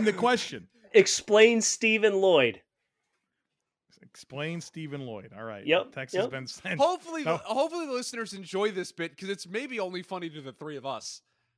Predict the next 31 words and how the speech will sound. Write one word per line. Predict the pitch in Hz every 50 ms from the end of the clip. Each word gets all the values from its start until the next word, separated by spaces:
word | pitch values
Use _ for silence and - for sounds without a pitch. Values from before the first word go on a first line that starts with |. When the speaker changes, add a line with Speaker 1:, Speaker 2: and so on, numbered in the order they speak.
| _ _ _ _ _
Speaker 2:
Well. | - 139 160 160 156 - _
Speaker 3:
He, | - - 220 226 214 202 - _ _
Stephen | - - - - 226 247 269 247 247 233
Lloyd | 226 233 226 220
is | 190 190
a | 196
minor | 180 185 185 190 208 214 220 220 214
character | 214 - 202 196 196 185 - - 185 180
in | 170 175 160
the | 151
Halloween | 139 165 175 170 175 180 165 165 170 175 175
series. | 170 - 160 147 147 151 139
He | - 180
is | 170 156 131
the | 165 170 - -
only | 180 185 214 247 254 262 240
son | - - - 208 190 196 196 196
and | 151 160 156 160
child | - - - - 196 196 202 196 165 139 139 135 143 -
of | - 139 135 123 117
Jamie | - - 139 147 165 185 202 208 208
Lloyd | 190 180 156 156 147 135 123 117 120 151 - _ _ _ _ _ _ _ _ _ _ _ _ -
and | 147 143 139
serial | - - 190 180 180
killer | - - 175 170 160
Michael | 139 147 147 139 - 139
Myers. | 127 127 113 95 80 - - - - - _ _ _ _ _ _ _ _ _ _ _ _ _ _ _ _ _ _ _ _ _ _ _ _ _ _ _ _ _ _ _ _ _ _ _ _ _ _ _ _ _ - -
Oh, | 156 156
no, | 147 151 160 180
Speaker 2:
Oh. | -
Speaker 3:
Laurie, | 147 190 151 160 165 160 151